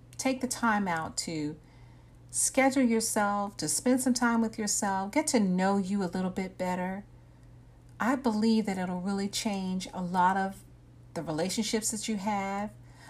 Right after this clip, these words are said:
I think it will change yourself with regards to self-development. I think it would change yourself with, with regards to your spirituality.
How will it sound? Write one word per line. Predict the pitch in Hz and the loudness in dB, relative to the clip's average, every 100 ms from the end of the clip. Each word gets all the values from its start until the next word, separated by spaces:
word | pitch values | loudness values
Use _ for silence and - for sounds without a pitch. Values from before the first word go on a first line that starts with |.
| - - | -20 -2
I | 175 | -2
think | - 185 185 | 0 -6 -4
it | 196 | -8
will | 170 | -8
change | 180 226 196 190 | -6 -4 -2 -4
yourself | 196 180 185 180 | -6 -2 0 0
with | 190 180 | -2 -8
regards | 156 185 175 180 | -2 2 2 0
to | 175 | -4
self-development. | - 165 - - - 185 196 208 208 202 202 - - - - - - - | -2 -4 -4 -12 -2 0 0 -2 -4 -4 -8 -12 -18 -20 -20 -20 -20 -2
I | 180 | 0
think | 185 196 190 | 0 -4 -6
it | 185 | -8
would | 175 | -6
change | - 202 185 | -4 -4 -4
yourself | 190 180 - 180 180 180 | -6 -6 0 0 0 -4
with, | 185 180 - | -8 -8 -8
with | 185 185 | -8 -8
regards | - 180 175 - | -2 0 2 0
to | - - | -2 -4
your | 165 | -4
spirituality. | - 185 165 165 156 160 196 - 233 233 | -4 -4 -4 0 0 0 -2 -2 0 0